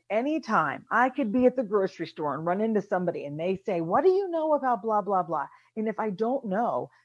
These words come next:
that is my first go-to resource,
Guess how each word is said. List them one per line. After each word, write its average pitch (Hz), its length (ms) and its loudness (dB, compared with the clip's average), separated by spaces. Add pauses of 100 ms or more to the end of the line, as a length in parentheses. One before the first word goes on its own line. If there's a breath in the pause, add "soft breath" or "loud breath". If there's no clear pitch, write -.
(140)
that 202 260 0
is 262 200 0
my 196 180 -2
first 202 500 -6
go-to 190 380 0
resource, 160 680 -6